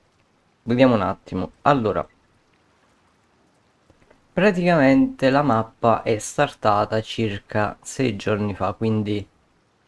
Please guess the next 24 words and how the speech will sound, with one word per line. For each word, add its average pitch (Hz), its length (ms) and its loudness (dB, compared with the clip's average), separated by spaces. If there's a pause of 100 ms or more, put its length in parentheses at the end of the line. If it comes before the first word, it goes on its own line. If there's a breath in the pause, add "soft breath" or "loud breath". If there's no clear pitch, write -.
lascio 113 280 -4
immaginare, 104 520 -4
siamo 107 560 -2
un 135 240 2
po' 175 100 2
indietro 117 640 2
rispetto 104 840 -4
comunque 104 640 -4
alle 107 240 -2
altre 110 240 -4
persone 101 720 -6 (540)
che - 80 0
hanno 131 200 2
startato. - 600 -6 (800)
Il 113 140 -4
server 160 360 2
è - 20 -4
vanilla, 104 480 -2
quindi 110 520 -2
la 107 120 0
raccolta 117 880 -4 (140)
è - 80 -16
per 101 260 -8
uno. 101 300 -8